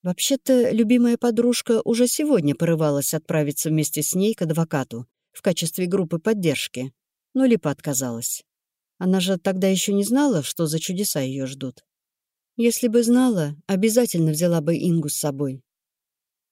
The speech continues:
А вот еще одна маленькая прихоть бывшего владельца.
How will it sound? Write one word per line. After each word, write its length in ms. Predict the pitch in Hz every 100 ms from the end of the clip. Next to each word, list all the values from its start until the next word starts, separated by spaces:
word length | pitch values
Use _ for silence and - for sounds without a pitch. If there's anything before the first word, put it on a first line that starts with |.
| -
А 260 | 160 160 160
вот 200 | 233 294
еще 260 | 285 208
одна 240 | 170 156 165
маленькая 540 | 170 165 165 156 165
прихоть 460 | 156 190 240 269 196
бывшего 540 | 160 175 - 170 170
владельца. 800 | - 170 160 127 113 - - 123